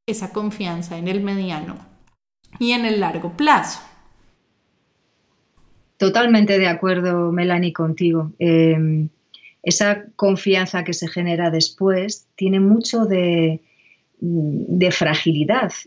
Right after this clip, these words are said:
Speaker 2: Te lo digo porque tú has dado unos, eh, comportamientos que favorecen que se establezca la confianza, pero me parece a veces tan frágil, tan, tan, eh, posible. Es que caer en la desconfianza es mu-, es muy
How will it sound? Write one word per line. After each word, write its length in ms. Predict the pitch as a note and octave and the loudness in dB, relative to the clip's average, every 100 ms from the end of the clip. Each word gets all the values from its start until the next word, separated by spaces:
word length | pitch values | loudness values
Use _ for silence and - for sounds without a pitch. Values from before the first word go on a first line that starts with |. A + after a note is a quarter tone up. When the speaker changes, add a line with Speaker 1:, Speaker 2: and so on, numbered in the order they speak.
| D#3+ | -8
Speaker 2:
Te 80 | D#3+ | -2
lo 100 | D#3+ | 2
digo 220 | E3+ G3 | 4 2
porque 200 | G3 F3 | 0 -2
tú 100 | E3 | 0
has 120 | F3+ | 0
dado 120 | F3 F3+ | 0 0
unos, 520 | F3+ E3+ E3+ E3+ - | 2 2 0 -2 -2
eh, 480 | E3+ E3 D#3+ D#3+ D#3 _ D#3 D3+ | 2 4 4 0 -2 _ -6 0
comportamientos 720 | E3 E3+ E3 E3+ F3 F3+ - | 2 2 2 2 2 0 -2
que 120 | E3+ | -4
favorecen 840 | - E3 D#3 F#3 A3+ - E3+ D#3+ | 0 0 2 2 0 -2 -4 -4
que 120 | - D3 | -8 -8
se 100 | D#3 | -8
establezca 540 | - D#3 D#3+ D#3+ E3+ | -4 -2 -2 0 0
la 240 | E3 D3+ | 2 0
confianza, 680 | D3+ D3+ - F3+ G#3 F3+ D#3 | -2 -8 -4 0 0 0 -6
pero 280 | D#3+ D3+ D3+ - | -2 -2 -2 0
me 160 | E3 | 0
parece 300 | C#3+ - - | 2 0 2
a 60 | A3+ | 0
veces 260 | A3+ A#3+ | 0 -2
tan 220 | - E3+ D#3+ | -2 -2 -2
frágil, 640 | - A#3 A#3+ G#3+ A3+ A3 | 0 0 0 0 0 -2
tan, 260 | F3 E3 D#3 _ - - - - - _ _ - | -2 -2 -2 _ -16 -16 -18 -20 -20 _ _ -6
tan, 440 | F#3 F3+ E3+ - _ - - - - - - | -2 -2 -4 -8 _ -18 -16 -16 -16 -18 -16
eh, 380 | - - - _ _ _ - _ - | -18 -16 -18 _ _ _ -20 _ -4
posible. 520 | F#3 F#3 - A#3+ A3 | 0 2 2 0 2
Es 140 | A3+ - | -2 -2
que 240 | G#3+ G#3 _ _ | -4 -6 _ _
caer 280 | - G3+ C4 | -2 0 0
en 80 | D4 | 0
la 100 | C4+ | 0
desconfianza 960 | A3+ G#3 G3+ G3 G3 G3+ A3+ - A#3 - - | -2 -4 -6 -6 -2 -2 -4 -6 -8 -10 -8
es 180 | G3 | -4
mu-, 260 | F#3+ F#3+ F#3 - | -2 -2 -4 -8
es 180 | F#3+ - | -6 0
muy 380 | F#3+ G#3 A3 | 4 4 4